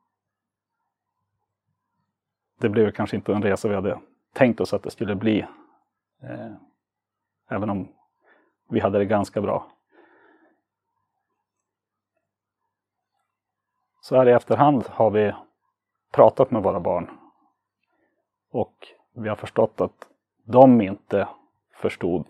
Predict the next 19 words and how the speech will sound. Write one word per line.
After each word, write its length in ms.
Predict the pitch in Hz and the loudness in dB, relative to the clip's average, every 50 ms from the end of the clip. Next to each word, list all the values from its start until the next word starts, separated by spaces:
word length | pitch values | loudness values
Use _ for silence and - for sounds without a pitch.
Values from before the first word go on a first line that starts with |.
| _ _ | _ _
någonting 460 | - 110 107 113 110 82 - - 92 90 | -12 -6 -2 -2 -2 -2 -4 -8 -8 -8
om 80 | 92 | -6
det 80 | 95 101 | -6 -6
här 100 | 104 95 | -6 -6
med 220 | 95 98 - - - - - | -6 -8 -10 -12 -14 -12 -8
utmattningen. 680 | 113 98 - - 107 110 - - - - - - - _ _ _ _ _ _ _ _ _ _ _ _ _ _ _ _ _ _ _ _ _ _ _ _ - | -8 -8 -6 -6 -6 -6 -6 -8 -12 -14 -14 -14 -18 _ _ _ _ _ _ _ _ _ _ _ _ _ _ _ _ _ _ _ _ _ _ _ _ -4
De 180 | - 113 113 110 | 0 0 0 2
kopplade 280 | - 113 - - 107 | 2 0 2 2 0
ihop 240 | 98 113 104 - - | 0 0 -2 -4 -6
det 100 | - 104 | -4 -2
med 280 | 101 98 98 95 87 - - - _ _ _ _ _ _ _ _ _ | 0 0 0 0 -2 -6 -12 -20 _ _ _ _ _ _ _ _ _
sin 200 | - - 110 104 | -10 -6 -4 -2
mammas 600 | 104 101 98 101 104 101 - - - - - - - _ _ _ _ _ _ _ _ _ _ _ _ _ _ | -2 -2 -2 -2 -4 -6 -6 -8 -14 -20 -20 -20 -20 _ _ _ _ _ _ _ _ _ _ _ _ _ _
tarmsjukdom. 720 | - - 110 92 90 - 107 90 - - 123 110 - 120 - - - - _ _ _ _ _ _ _ _ _ - | 2 4 4 4 2 -2 -8 -6 -4 -2 0 0 0 -2 -6 -14 -20 -20 _ _ _ _ _ _ _ _ _ -20
Eh, 320 | - - - - - - - - _ _ _ _ _ _ - - | -18 -16 -14 -14 -16 -16 -18 -20 _ _ _ _ _ _ -20 -18
och 180 | 175 143 107 101 | -12 -8 -6 -2
det 60 | 101 | -2
var 80 | 107 | -2
väl 120 | 101 90 | -2 -4